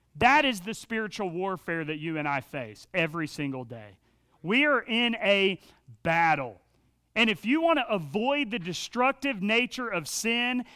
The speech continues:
that can come into your life, that can come into your family, it can destroy your career, it can destroy everything about your life, here's what you have to do.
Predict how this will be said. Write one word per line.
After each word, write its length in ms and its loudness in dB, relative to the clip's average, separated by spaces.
that 180 0
can 160 -2
come 300 0
into 180 -2
your 200 -4
life, 480 2
that 140 -2
can 120 -4
come 200 -2
into 120 -4
your 140 -4
family, 640 0
it 100 -2
can 100 -4
destroy 360 -4
your 200 -2
career, 640 -2
it 120 2
can 100 0
destroy 400 -2
everything 380 -4
about 200 0
your 140 -8
life, 320 2
here's 200 -8
what 160 -8
you 100 -8
have 280 -4
to 100 -6
do. 220 -4